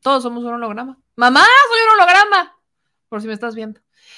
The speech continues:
Este, dice Meme, "¿y quién les va a hacer caso?". Yo seguiré publicando a los Traidores a la Patria. Como ciudadanos nadie nos puede decir nada, pero al partido político, el partido ya no lo puede hacer. El partido ya no lo puede hacer.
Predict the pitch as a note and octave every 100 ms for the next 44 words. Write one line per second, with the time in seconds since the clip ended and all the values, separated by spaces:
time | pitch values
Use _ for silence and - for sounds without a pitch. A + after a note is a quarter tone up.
0 | - - - A#3 A#3 - B3 C4 C#4 C#4+
1 | C#4+ C4+ B3+ D#4+ D#4+ D4 D4 C#4 C4+ C#4
2 | C#4+ B3 - G#3 A3 A4+ E4 A3+ A3 G3+
3 | F#3 G3 F#3 F3+ F3 E3+ E3+ D#3+ C4 C4+
4 | _ _ _ _ _ _ _ _ _ -
5 | B3 A#3+ A#3+ B3+ B3 C4+ E4 F4+ D4+ C#4
6 | C#4+ A#3+ - A#3+ G#3 G#3+ A#3 A3+ F3+ _
7 | _ _ _ G#3+ G3 G3 G3 F#3 B3 C4
8 | A#3 A3 A3 A3 C#4 - G3+ F3 G#3+ G3+
9 | G3+ F3 D#3+ - - - _ _ _ _
10 | _ _ _ _ _ F3+ F3+ F3+ F3+ G3
11 | E3 D3+ - - - -